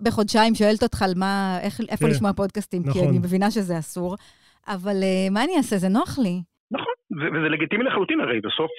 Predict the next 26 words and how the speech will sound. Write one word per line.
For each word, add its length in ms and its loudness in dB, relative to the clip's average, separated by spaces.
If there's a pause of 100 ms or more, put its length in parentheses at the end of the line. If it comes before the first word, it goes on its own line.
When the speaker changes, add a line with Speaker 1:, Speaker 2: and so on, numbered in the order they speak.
(140)
Speaker 3:
גם 120 -2
אני 160 2 (100)
משתמש 280 -2 (120)
ספוטיפיי 540 -4 (380)
מושבע, 360 -2 (140)
כבר 160 -4
שנים 420 0 (420)
משתמש 360 -2
בספוטיפיי. 500 -6 (300)
Speaker 1:
זה 180 -4
סקופ. 240 0
Speaker 3:
אה, 160 0 (600)
מה 120 4
אנחנו 300 0
רוצים 320 -2
בתור 260 -4
יוצרים? 360 -6 (180)
מה 120 2
אנחנו 240 -2
רוצים 260 -2
בסך 180 -6
הכל 120 -6
בתור 280 -4
יוצרים? 240 -6
אנחנו 220 0
רוצים 320 0